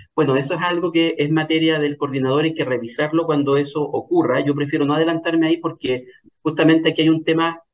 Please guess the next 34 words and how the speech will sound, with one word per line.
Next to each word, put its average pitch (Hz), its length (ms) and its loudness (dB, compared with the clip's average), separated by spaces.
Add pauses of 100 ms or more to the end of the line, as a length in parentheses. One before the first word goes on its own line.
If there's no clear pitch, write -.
(120)
que 147 80 -2
también 143 260 0
tiene 160 180 2
que 156 100 0
ver 156 100 2
con 156 140 0
la 156 60 0
independencia 143 600 -2
y 156 40 -4
con 135 200 -2
la 127 100 -4
forma 151 240 0
en 151 60 0
que 147 80 -2
el 143 80 -2
coordinador 131 720 -2 (300)
desarrolla 143 600 -2
su 160 140 -4
trabajo. 151 600 -4 (560)
Eh, 117 800 4 (1160)
prefiero, 170 580 2
prefiero 185 400 0
eso 190 320 -2
de-, 156 280 -6
dejarlo 165 400 0
ahí, 170 160 4
¿no 139 100 2
es 143 60 -6
cierto?, 151 240 -4
en 147 80 2
un 143 120 0
poquito 143 540 0
sin 160 220 -2
respuesta 180 520 -4